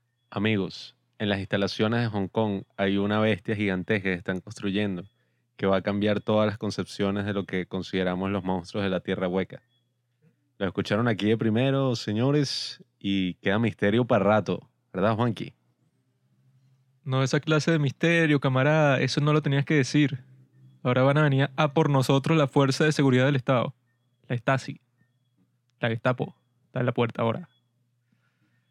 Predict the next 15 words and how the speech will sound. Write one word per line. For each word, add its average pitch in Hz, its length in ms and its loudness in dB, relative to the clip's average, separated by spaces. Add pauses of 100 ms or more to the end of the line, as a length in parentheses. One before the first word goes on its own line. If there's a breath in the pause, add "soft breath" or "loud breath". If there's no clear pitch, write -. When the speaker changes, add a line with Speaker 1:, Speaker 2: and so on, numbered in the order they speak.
(300)
Speaker 2:
Nos 131 240 2
referimos 135 560 4
son 165 140 2
a 180 80 2
las 160 160 2
criaturas 151 580 4
mitológicas 156 760 4
conocidas 147 500 2
como 156 360 2
los 131 320 4
grises, 139 480 2 (440)
los 123 160 -2
grises, 139 320 4
los 120 120 0
verdes, 123 380 2